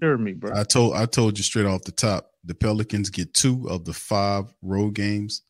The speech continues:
Speaker 2: You know, they doing something, man. They doing something. If they can just get two and three on the road, how bad the, the Pelicans usually play on the road. Two or three is not that bad of a, a task f-, for them to get. And they beat the teams that we expected them to beat. They, they beat Washington,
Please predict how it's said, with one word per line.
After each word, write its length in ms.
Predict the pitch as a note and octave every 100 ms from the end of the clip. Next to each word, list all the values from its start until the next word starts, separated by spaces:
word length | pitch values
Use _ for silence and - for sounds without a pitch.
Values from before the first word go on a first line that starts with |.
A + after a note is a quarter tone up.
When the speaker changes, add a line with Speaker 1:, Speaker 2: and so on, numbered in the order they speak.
| _ _ _ _ _ _
Speaker 2:
You 100 | F#2+
know, 160 | F#2 F#2
they 120 | F#2+
doing 360 | F2+ G#2 F#2 E2+
something, 340 | - - C#2+
man. 280 | D2 D2 D2
They 120 | E2+
doing 300 | E2 F#2+ F2
something. 300 | - D2+ E2
If 100 | F2+
they 140 | F#2+
can 160 | F2+ E2+
just 220 | E2+ E2
get 160 | - E2+
two 240 | - B2
and 100 | F#2+
three 340 | - G#2 E2 - _ _ _ -
on 160 | F#2 F#2
the 80 | F2
road, 320 | F#2+ F2 E2
how 160 | G2
bad 400 | E2 F#2 F#2 E2+
the, 120 | E2+ -
the 100 | F2+
Pelicans 520 | - G2+ F2+ F2+ E2+
usually 340 | F2+ E2+ F2 F2+
play 300 | - G2 F2 -
on 240 | F#2+ F#2
the 100 | F#2
road. 380 | G#2 A#2 D#2 -
Two 160 | A#2+
or 20 | F#2+
three 240 | A2 G2+
is 140 | E2
not 240 | E2+ F2+ - _ _ _ _ F2+
that 240 | E2+ D#2
bad 260 | F2 E2+ E2
of 140 | E2
a, 160 | D#2+ D#2+ _ _ _ -
a 80 | -
task 480 | - A#2 G#2 - -
f-, 520 | - _ _ _ G2
for 180 | - F2
them 180 | F2
to 60 | F2
get. 180 | G#2+ F2+
And 80 | F2
they 80 |
beat 280 | F2 G2+ A#2
the 80 | -
teams 340 | - G2 F2
that 160 | - F2
we 140 | F#2
expected 460 | F2 - F2 E2 D#2+
them 180 | E2+ F2
to 60 |
beat. 240 | E2+ G#2+ -
They, 200 | D2 D2
they 240 | D2 D#2
beat 220 | D#2+ F2+ C#2+
Washington, 540 | F2 F2+ - G2